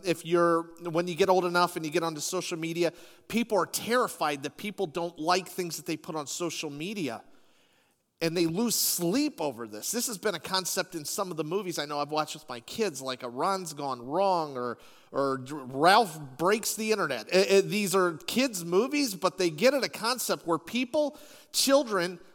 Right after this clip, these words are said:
are afraid that people won't like them enough, that they won't be funny enough or acceptable enough.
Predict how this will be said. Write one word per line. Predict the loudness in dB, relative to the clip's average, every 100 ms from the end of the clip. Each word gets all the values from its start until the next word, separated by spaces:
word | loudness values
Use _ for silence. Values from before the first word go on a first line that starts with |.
| _
are | 0 0
afraid | -2 -14 -14 -6 -2 0 -2 -4 -10 -20 _ _ _ _
that | -8 -4
people | -4 -2 0
won't | 0 0
like | 0 -2 -4
them | -10 -10
enough, | -10 -12 -16 -20 _ _ _ _ _ _ _ _ _
that | -8 2
they | 2
won't | 4 2 0 -6 -8
be | -6
funny | -4 2 2 2
enough | -6 -8 -10 -4
or | -2
acceptable | 0 2 0 -2 -6
enough. | -6 -10 -14